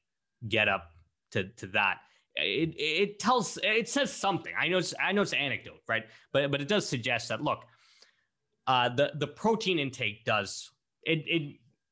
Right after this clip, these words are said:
matters at least a little bit. Now, now, I, I mean, definitely look at the empirical research, right? Don't look at one person's story, right? The, the empirical evidence is, is where, where you go for this stuff. And there's a lot more now than I, I remember looking, like,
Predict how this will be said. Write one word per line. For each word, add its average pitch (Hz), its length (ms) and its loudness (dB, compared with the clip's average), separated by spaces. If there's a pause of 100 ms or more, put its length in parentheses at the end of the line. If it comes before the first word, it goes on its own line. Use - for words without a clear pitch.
(160)
matters 143 480 2
at 107 40 -10
least 117 220 -6
a 107 40 -10
little 123 220 2
bit. 85 140 -12 (240)
Now, 165 160 2
now, 170 240 2
I, 156 280 -2
I - 20 -2
mean, 160 180 2
definitely 220 300 2
look 185 160 2
at 165 60 -6
the 160 80 0
empirical 131 460 0
research, - 360 -8 (100)
right? 101 180 0
Don't 143 220 0
look 127 160 -2
at 110 140 -4
one 110 180 -2
person's 95 600 -10 (100)
story, - 320 -10 (100)
right? 95 160 0
The, 101 200 -4
the 113 100 -4
empirical 139 440 0
evidence 110 540 -4 (520)
is, 107 260 0
is 101 220 -10
where, 107 340 -2
where 104 120 -4
you 95 140 -2
go - 120 4
for - 140 -12
this 82 100 -12
stuff. 95 200 -6
And 101 160 -6 (180)
there's 127 160 2
a 147 40 2
lot 196 300 4
more 165 180 2
now 120 340 2
than 104 300 -4 (540)
I, 156 140 4
I 151 120 2
remember 214 300 2
looking, 139 400 0
like, 90 180 0